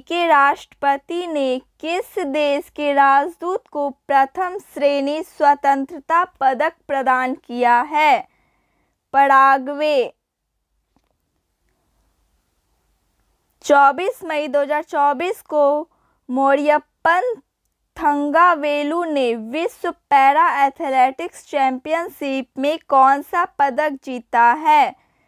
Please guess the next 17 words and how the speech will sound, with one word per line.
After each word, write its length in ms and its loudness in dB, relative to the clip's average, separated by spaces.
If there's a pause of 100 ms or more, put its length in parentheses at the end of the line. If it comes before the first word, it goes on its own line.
(200)
स्वर्ण 680 2 (100)
पदक। 480 0 (2500)
कौन 380 4
सा 280 -2
देश 480 -6 (320)
भारत 680 0 (800)
को 200 0
अगली 580 -2
पीढ़ी 440 -6
के 200 -12
परमाणु 680 -2
ईंधन 500 -4
की 160 -8
आपूर्ति 640 -2
करेगा? 880 0 (580)
रूस 480 -6
देश। 440 -2